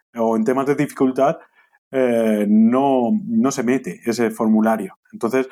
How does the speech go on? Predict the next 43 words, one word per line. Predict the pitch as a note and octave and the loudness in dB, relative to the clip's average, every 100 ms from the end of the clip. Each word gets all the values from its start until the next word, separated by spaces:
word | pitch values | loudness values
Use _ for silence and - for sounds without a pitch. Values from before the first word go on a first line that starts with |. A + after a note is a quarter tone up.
| - _ | -14 _
tú | - B2+ | -6 0
puedes | C3+ C3+ C3 _ - | 2 2 -2 _ -8
ver | B2 F3 B2 A#2+ | -2 -2 -4 -10
un | A2+ | -8
juego | - F3+ A#2+ | -2 -2 -2
que | A#2 | -2
dice, | A2 A#2 | -2 -2
"Vale, | B2 B2 | -2 -2
es | A#2+ - | -4 -4
más | A#2+ A#2+ - | -4 -4 -2
seis", | D3 D3+ - _ _ _ | 0 0 -4 _ _ _
pero | C3 A#2+ A#2 | -4 0 0
le | A2+ | 0
compras | B2 A#2+ B2+ | -2 -4 -4
ese | B2 A#2 | -2 -2
juego | A#2+ A#2+ | 0 -2
a | A#2+ | 0
tu | B2+ | 2
niño | C3 C3 C3+ D#3+ - - - _ | 2 0 -2 -4 -14 -18 -18 _
y | - A#2+ | 0 2
no | A2+ A2+ A#2 A2+ | 2 0 0 -2
tiene | A#2 A#2+ | -2 0
ni | C3 | 2
idea | A2+ A#2 | 2 0
de | |
jugar | A#2 A2 G#2+ D3 - | 0 -2 0 -2 -2
porque, | B2+ - A2+ G#2 G#2 G#2 G2 F#2+ G2 - | -4 -2 0 0 0 -4 -6 -6 -8 -8
porque | G#2 G#2 | -6 -2
no | G#2+ A#2+ | -4 -2
puede. | A2 C3 - - | -6 -6 -10 -8
Es | A2 | -6
decir, | G#2 A#2 A2 | -2 0 2
esa | A2 A#2 C3+ | 0 0 -2
calificación | C3 D3+ - D#3 D3 D3 | -2 -4 -4 -6 -4 -4
de | |
edad | C#3 D3+ E3+ - | 0 0 -2 -8
se, | - C3 B2+ | -2 -2 -2
se | - B2 | -8 -4
basa | C3+ D3 | -4 -4
más | C#3 C3 | -4 -2
bien | D3 | -2
en | C#3+ | -2
el, | B2+ A2 | -2 -4